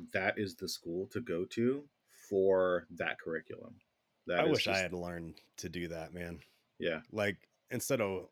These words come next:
Speaker 2: like, I went to college, I
Speaker 1: Mm-hmm.
Speaker 2: did biology. It's whatever. Like, it's
Speaker 1: Yeah.
Speaker 2: useless. It's fine. <laughs>
Speaker 1: <laughs>
Speaker 2: Like, if I lived in New York, I'm sure I could find a job related to that field. But
Speaker 1: Mm-hmm.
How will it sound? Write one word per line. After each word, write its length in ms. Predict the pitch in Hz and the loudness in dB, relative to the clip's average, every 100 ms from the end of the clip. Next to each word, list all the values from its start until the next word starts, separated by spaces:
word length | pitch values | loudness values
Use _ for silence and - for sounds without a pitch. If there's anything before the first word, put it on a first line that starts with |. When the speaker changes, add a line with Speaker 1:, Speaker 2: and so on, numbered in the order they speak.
| - | -6
Speaker 2:
like, 100 | 113 | 0
I 80 | 143 | 2
went 240 | 120 95 | 2 -2
to 140 | - 82 | -8 -12
college, 460 | 76 78 82 82 82 - | -8 -8 -8 -10 -12 -6
I 40 | |
Speaker 1:
Mm-hmm. 100 | 95 | -4
Speaker 2:
did 200 | 95 80 | -4 -6
biology. 720 | - 82 80 82 82 85 85 73 _ - | -6 -4 -4 -6 -6 -8 -10 -12 _ -16
It's 340 | 95 - - - _ _ _ _ _ _ _ _ - | -12 -10 -12 -14 _ _ _ _ _ _ _ _ -8
whatever. 480 | 101 90 76 82 - - | -6 -4 -6 -12 -14 -6
Like, 120 | 95 | 0
it's 160 | 95 82 | 2 2
Speaker 1:
Yeah. 60 | |
Speaker 2:
useless. 440 | 87 - 85 80 - | -2 -6 -6 -6 -8
It's 200 | 82 - | -8 -10
fine. 340 | 80 82 85 - - - | -10 -12 -12 -14 -18 -12
<laughs> 0 | |
Speaker 1:
<laughs> 280 | 110 - 123 | -8 -6 -2
Speaker 2:
Like, 180 | 139 127 156 - 156 | -2 0 -2 -2 0
if 140 | 135 165 | 6 8
I 100 | 170 | 10
lived 300 | 156 135 131 | 10 8 6
in 100 | 127 | 6
New 80 | |
York, 460 | 123 113 160 123 110 | 6 6 6 6 4
I'm 100 | 113 | 2
sure 240 | - 123 | 2 4
I 80 | 113 | 4
could 180 | 107 101 | 2 -2
find 360 | 113 107 104 98 | 0 2 2 0
a 60 | |
job 300 | 87 98 98 | 0 0 0
related 380 | 98 92 98 87 | 0 0 0 -2
to 100 | 92 | -4
that 180 | 87 78 | -6 -4
field. 400 | 104 98 90 80 | 0 0 -2 -2
But 120 | 123 | 4
Speaker 1:
Mm-hmm. 220 | 117 107 | 4 4